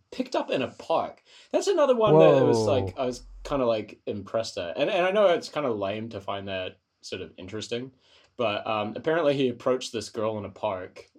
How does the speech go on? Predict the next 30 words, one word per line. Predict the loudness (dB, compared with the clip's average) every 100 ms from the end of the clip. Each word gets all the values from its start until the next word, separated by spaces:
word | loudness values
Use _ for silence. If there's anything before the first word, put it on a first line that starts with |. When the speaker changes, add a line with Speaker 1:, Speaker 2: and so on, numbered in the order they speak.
| -10
Speaker 1:
uh, | -8 -6 -8 -8 -6
and | -6 -6 -6 -10 -14 -16 -20 -16
told | -8 -6 -6
her | -6 -6 -6
that | -8
he | -8 -8
was, | -8
like, | -12
a | -14
sports | -16 -12 -8 -8 -6
agent. | -6 -6 -10 -14 _ _ _ _ _ _ -8
Um, | -6 -4 0
Speaker 2:
What? | 4 2 0 -12 -20 _ _ _ _ _ _
Speaker 1:
<laughs> | -4 0 0
I | 2 0 0
know. | 2 4 4 4 2 2 0 -4 -10 -20 -10 -10 -10 -12 -12 -12 -4 6
Speaker 2:
So | 6
he |
just | 6 4 0
Speaker 1:
<laughs> | -4 -4 0
Speaker 2:
lied | 6 8 10 8 6
about | 2 4 4
who | 4 4
he | 6
was | 6 4 0
to | -6 -4
sleep | -2 -2
with | -2
some | -2 -2
woman. | -2 -2 -6